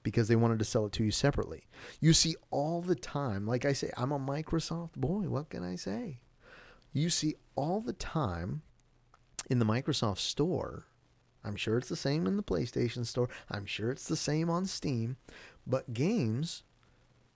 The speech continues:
are being sold as deluxe editions, premium editions, Game of the Year editions, complete editions.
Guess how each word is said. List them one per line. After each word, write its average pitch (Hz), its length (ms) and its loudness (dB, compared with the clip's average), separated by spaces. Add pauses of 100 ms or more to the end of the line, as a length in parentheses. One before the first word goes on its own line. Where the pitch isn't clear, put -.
are 117 180 0
being 135 260 0
sold 127 480 2
as 107 400 -2
deluxe 110 640 -2
editions, - 800 -10 (640)
premium 131 720 2
editions, - 720 -6
Game 151 260 4
of 143 160 4
the 147 80 4
Year 190 300 4
editions, 101 640 -4
complete 170 680 4 (560)
editions. 143 840 6